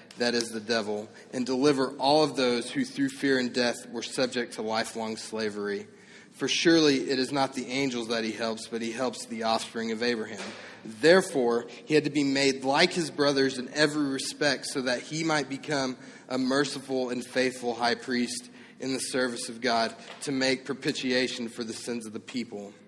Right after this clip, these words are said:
For because he himself has suffered when tempted, he is able to help those who are being tempted."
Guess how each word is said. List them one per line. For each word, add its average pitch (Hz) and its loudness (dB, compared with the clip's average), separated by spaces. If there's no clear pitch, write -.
For 151 2
because 151 4
he 180 2
himself 165 4
has 151 -4
suffered 156 2
when 147 -2
tempted, 165 -2
he 117 -6
is 123 -2
able 135 2
to 135 0
help 131 0
those 113 0
who 127 -8
are 113 -2
being 113 -4
tempted." 101 -10